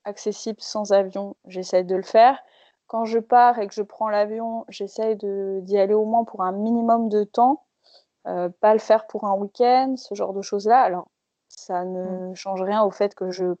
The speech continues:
Speaker 1: prenne l'avion et qu'il y ait de la pollution, mais au moins, voilà, je, je me dis, il faut que je le prenne et que ça vaille le coup quelque part. Par exemple, pour les voyages, euh,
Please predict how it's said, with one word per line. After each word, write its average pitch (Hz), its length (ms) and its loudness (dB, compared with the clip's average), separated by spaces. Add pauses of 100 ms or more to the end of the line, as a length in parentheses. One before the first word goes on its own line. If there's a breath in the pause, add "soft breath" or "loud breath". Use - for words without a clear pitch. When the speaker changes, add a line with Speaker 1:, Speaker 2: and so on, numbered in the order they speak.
(160)
Speaker 1:
prenne 190 260 -2
l'avion 190 360 2
et 175 140 -6
qu'il - 460 -6
y 175 100 -6
ait 180 60 -2
de 180 40 -4
la 185 120 -2
pollution, 202 560 -2 (560 soft breath)
mais 196 180 -6
au 214 140 2
moins, 226 240 6
voilà, 214 260 6
je, 180 420 -4 (1000)
je 202 100 -14
me 190 140 -8
dis, 202 140 -4
il 247 80 0
faut 214 120 -4
que - 80 -12
je 208 60 -2
le 202 80 2
prenne 247 400 0 (960)
et 202 80 -14
que - 80 -20
ça 196 160 2
vaille 196 200 4
le 214 140 -2
coup 262 380 -4
quelque 202 320 0
part. 226 500 4 (440 loud breath)
Par 240 160 4
exemple, 262 380 0
pour 247 140 0
les 208 140 0
voyages, 220 440 0
euh, 185 460 -2